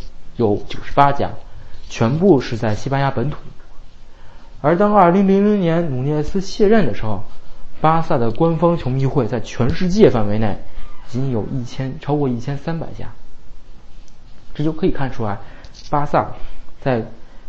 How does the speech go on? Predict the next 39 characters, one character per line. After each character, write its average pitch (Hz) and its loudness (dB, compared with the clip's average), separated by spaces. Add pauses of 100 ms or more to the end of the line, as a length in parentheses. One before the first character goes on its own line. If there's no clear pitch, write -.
(160)
努 117 2
涅 131 0
斯 - 0
的 196 6
手 - 2
中， 104 0 (500)
从 156 -2
一 143 -2
家 147 0 (280)
在 139 -2
西 - -4
班 196 0
牙 196 -2
本 185 0
土 131 -2
有 120 -2
影 113 -2
响 135 0
力 117 0
的 123 -4
劲 151 2
旅， - 0 (560)
成 131 -2
为 165 2
一 - 0
家 160 0
在 151 2
全 131 -4
世 196 -4
界 170 2
范 117 -2
围 120 -4
内 117 -2 (560)
都 190 4
有 110 -2
影 113 -2
响 117 -4
力、 117 -2 (800)
都 180 4